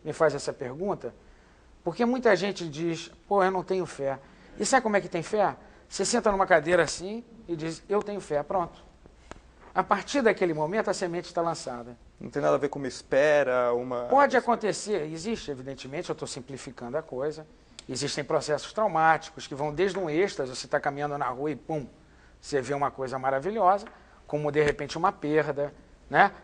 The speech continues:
Speaker 1: Como uma revelação, tá? Mas pra maioria das pessoas, a fé é um ato de vontade. No momento que você diz, "Ó, tudo bem,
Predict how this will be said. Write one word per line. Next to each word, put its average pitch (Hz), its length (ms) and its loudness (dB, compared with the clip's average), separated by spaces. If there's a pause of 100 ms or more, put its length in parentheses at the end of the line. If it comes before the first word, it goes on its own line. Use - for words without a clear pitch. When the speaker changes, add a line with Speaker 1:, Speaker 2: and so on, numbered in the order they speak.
(180)
Speaker 1:
Como 147 160 0
uma 143 160 4
revelação, 143 880 2 (280)
tá? 185 260 6 (580)
Mas 160 340 4
pra 180 200 4
maioria 202 580 0
das 156 200 -4
pessoas, 143 640 -4
a 156 60 2
fé - 220 -2
é 165 80 2
um 160 120 0
ato 151 180 -6
de 135 80 -14
vontade. 117 560 -12 (460)
No 156 80 -2
momento 185 340 4
que 208 100 -2
você 175 140 0
diz, 147 180 -2
"Ó, 170 120 8
tudo 190 240 -4
bem, 131 440 -8